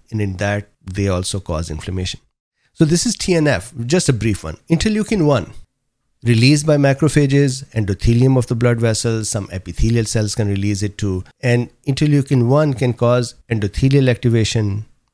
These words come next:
It influences the liver cells, especially for the acute phase proteins, complement proteins, and others, as I mentioned. Interleukin one can act on hypothalamus as well, does act on hypothalamus, changes our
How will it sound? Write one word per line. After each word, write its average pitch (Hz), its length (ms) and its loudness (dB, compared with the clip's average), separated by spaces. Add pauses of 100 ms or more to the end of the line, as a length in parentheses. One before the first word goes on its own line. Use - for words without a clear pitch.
(160)
It 117 160 -6
influences 117 600 -2
the 104 80 -2
liver 113 380 2
cells, 110 320 2
especially 104 600 -4
for 101 200 -6
the 90 520 -8
acute - 380 -4
phase 90 200 -4
proteins, 120 480 0
complement 110 540 -2
proteins, 95 400 -6
and 92 120 -4
others, 98 340 -2
as 90 220 -6
I 82 40 -8
mentioned. 110 540 0 (580)
Interleukin 135 540 4
one 127 320 2
can 127 260 0
act 123 240 0
on 120 120 2
hypothalamus 117 680 2
as 110 160 -2
well, 120 160 2
does 95 400 -2
act 113 180 -2
on 110 100 -2
hypothalamus, 104 720 -4
changes 107 360 -2
our 110 140 0